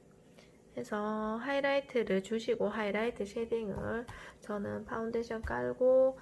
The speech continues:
하이라이트 쉐딩 한꺼번에 준다고 말씀드렸어요. 그래서 시간이 바쁘기 때문에 이제 파운데이션 흰색과, 흰색이나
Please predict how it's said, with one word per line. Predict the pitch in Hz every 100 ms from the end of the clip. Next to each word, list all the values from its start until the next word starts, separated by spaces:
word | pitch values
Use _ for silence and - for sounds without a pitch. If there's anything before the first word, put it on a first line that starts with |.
| -
하이라이트 | - 196 202 208 202
쉐딩 | 220 214 214
한꺼번에 | 214 208 220 240 220
준다고 | - 196 208 214 175 180
말씀드렸어요. | 196 180 180 208 196 196 196 180 185 220 262
그래서 | 208 196 185 190 233 269 - - - - - - - - - -
시간이 | - 240 240 233
바쁘기 | 190 - 226 208
때문에 | 165 170 180 196 254 247 - -
이제 | - 196
파운데이션 | - 226 226 233 233 233 214 202 202 202 202 202 202 220 -
흰색과, | 262 254 262 254 - 160 170 175 - - - - - - - -
흰색이나 | 220 247 262 240 202 190 214 233